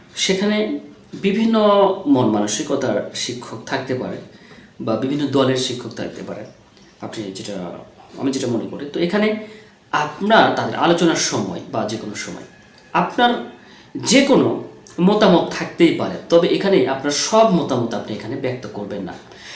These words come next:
দেখবেন যে এমন সময় যে আপনি এমন মতামত ব্যক্ত করেছেন যেই বা যে মতামতের কারণে বা যে কথার মাধ্যমে, কথার কারণে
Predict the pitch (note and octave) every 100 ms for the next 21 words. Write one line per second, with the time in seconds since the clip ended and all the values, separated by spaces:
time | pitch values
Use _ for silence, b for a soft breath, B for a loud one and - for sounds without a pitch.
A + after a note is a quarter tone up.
0 | B B C3+ F#3 A3+ A#3+ G3 G3 G#3 G#3+
1 | F3 E3+ E3+ F#3 E3+ E3 E3+ D#3 E3 E3+
2 | E3+ D3+ - C#3+ C#3 C#3 B2+ A#2 C#3 F3+
3 | D#3+ - B B B A#2 B2 G2 G2+ D#3
4 | C#3+ C#3+ F3+ F#3 F3+ D3 B2+ B2 A#2+ A#2
5 | B2 - D3+ D3 F3+ F3 C3+ G#2+ C#3 C3
6 | F#2 F2+ B2 B2 D3 D3 B2 G#2+